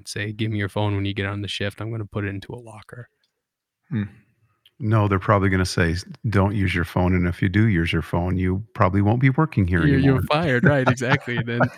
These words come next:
Speaker 1: they're gonna be fired. Yeah, I co-, I mean, I completely agree. I'm not saying that there's any answer. I just think it's, it's definitely,
Speaker 3: <clears throat>
Speaker 1: definitely a problem that is only gonna get way worse. And as you know, Ch-, Chuck, 'cause you've seen it get progressively worse up to this point,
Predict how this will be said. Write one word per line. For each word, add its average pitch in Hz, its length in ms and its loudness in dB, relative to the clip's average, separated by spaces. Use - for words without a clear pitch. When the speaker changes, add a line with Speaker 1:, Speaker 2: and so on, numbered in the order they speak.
Speaker 1:
they're 117 160 -8
gonna 117 200 -2
be 131 140 2
fired. 156 420 -6
Yeah, 139 240 -4
I 120 80 -4
co-, 131 220 -10
I 120 120 -2
mean, 131 180 0
I 127 120 2
completely 143 400 2
agree. 123 260 0
I'm 131 140 0
not 151 140 2
saying 127 260 2
that 107 160 0
there's 107 240 2
any 107 220 0
answer. 110 400 -8
I 117 80 -6
just 117 220 -10
think 110 220 -8
it's, 101 200 -10
it's 110 300 -10
definitely, 107 600 -6
Speaker 3:
<clears throat> 104 200 -10
Speaker 1:
definitely 120 720 0
a 110 100 -8
problem 104 640 -4
that 101 140 -2
is 101 140 -4
only 107 300 -2
gonna 101 220 -2
get 101 180 -6
way 113 240 -6
worse. 107 540 -8
And 110 220 -4
as 113 260 -4
you 110 80 -4
know, 104 240 -4
Ch-, - 120 -16
Chuck, 107 260 -10
'cause 104 160 -8
you've 107 140 -6
seen 113 280 -2
it 104 140 -8
get - 160 -6
progressively 101 680 -6
worse 104 340 -6
up 98 140 -10
to 101 100 -12
this 104 180 -10
point, 104 500 -8